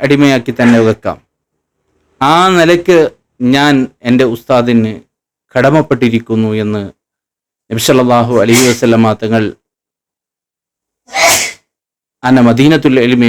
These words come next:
വ അലിയും ബാബുഹ" എന്ന് പറഞ്ഞ നബി സല്ലല്ലാഹു അലൈഹി വസല്ലമ തങ്ങൾ നാലാമത്തെ ഖലീഫയായി പ്രഖ്യാപിച്ച ആ അലി റളിയല്ലാഹു അൻഹു പറയുന്നുണ്ട്. എത്രമാത്രമാണ്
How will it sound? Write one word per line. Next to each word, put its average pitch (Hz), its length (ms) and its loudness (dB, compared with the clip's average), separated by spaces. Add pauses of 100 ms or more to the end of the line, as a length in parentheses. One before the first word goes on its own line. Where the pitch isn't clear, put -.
വ 113 40 2 (120)
അലിയും 131 320 2 (120)
ബാബുഹ" 120 320 0 (240)
എന്ന് 110 240 -2
പറഞ്ഞ 104 240 0 (1700)
നബി 127 140 0
സല്ലല്ലാഹു 139 540 2 (100)
അലൈഹി 139 280 2
വസല്ലമ 127 440 0 (100)
തങ്ങൾ 117 200 0 (280)
നാലാമത്തെ 123 600 0
ഖലീഫയായി 117 640 0 (440)
പ്രഖ്യാപിച്ച 104 560 -6 (1120)
ആ 120 80 0 (160)
അലി 110 240 0
റളിയല്ലാഹു 101 600 -4
അൻഹു 92 320 -10
പറയുന്നുണ്ട്. 90 540 -6 (1200)
എത്രമാത്രമാണ് 151 960 0